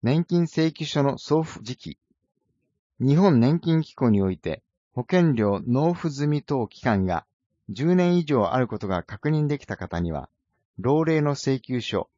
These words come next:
黄色を二月から七月上旬に順次発送します。なお、老齢の請求書、黄色が届かない場合でも、任意加入の申し出により、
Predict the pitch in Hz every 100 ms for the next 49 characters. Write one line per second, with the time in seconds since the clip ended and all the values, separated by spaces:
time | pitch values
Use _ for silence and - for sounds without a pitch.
0 | _ - 127 123 117 - _ 110 107 _
1 | _ 135 170 165 - - 92 87 - _
2 | _ - 110 135 156 151 151 131 123 131
3 | 123 120 117 117 _ - 87 160 127 92
4 | - - 98 90 82 78 - - _ _
5 | _ _ _ _ _ _ _ _ - 143
6 | 143 85 - _ - 120 180 190 175 165
7 | - 151 - 143 - 131 _ _ - 139
8 | 135 131 131 117 110 135 170 170 160 143
9 | 82 92 87 82 80 80 - _ _ _
10 | _ - 131 165 165 160 143 113 95 95
11 | 123 147 131 123 117 110 107